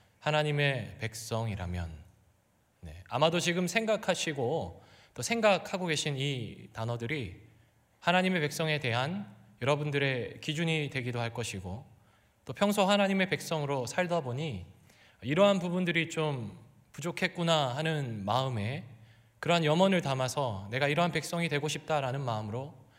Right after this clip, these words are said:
여러분들이 그렇게 생각을 하셨을 수도 있겠고, 아니면 누군가를 바라보면서 '아, 저분이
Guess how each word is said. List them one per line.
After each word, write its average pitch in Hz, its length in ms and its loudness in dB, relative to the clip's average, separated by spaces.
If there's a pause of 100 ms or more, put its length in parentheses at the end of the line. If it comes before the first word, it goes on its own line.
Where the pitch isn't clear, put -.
(160)
여러분들이 131 340 -2
그렇게 131 240 -4
생각을 208 460 2
하셨을 160 340 -4
수도 139 240 -4
있겠고, 95 500 -6 (460)
아니면 139 580 0 (1200)
누군가를 196 520 6
바라보면서 139 720 0
'아, 113 300 -2
저분이 139 600 -2